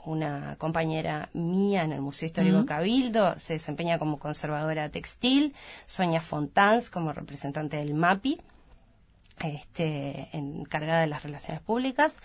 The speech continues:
Speaker 1: Elisa Uriarte, gestora cultural, y Ernesto Ifrán, comunicador del, eh, Museo de la Memoria,
Speaker 2: Ujú.
Speaker 1: que también es, eh, de la órbita de la Intendencia.
Speaker 2: Qué bueno. ¿Y es, es, eh,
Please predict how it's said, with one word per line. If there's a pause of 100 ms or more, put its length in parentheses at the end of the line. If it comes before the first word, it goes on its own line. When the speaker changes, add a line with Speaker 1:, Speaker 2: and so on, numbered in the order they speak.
(380)
Speaker 1:
Elisa
Uriarte,
gestora
cultural, (360)
y
Ernesto
Ifrán, (380)
comunicador (420)
del,
eh,
Museo
de
la
Memoria,
Speaker 2:
Ujú. (160)
Speaker 1:
que
también
es,
eh, (540)
de
la
órbita
de
la
Intendencia. (260)
Speaker 2:
Qué
bueno.
¿Y
es,
es,
eh,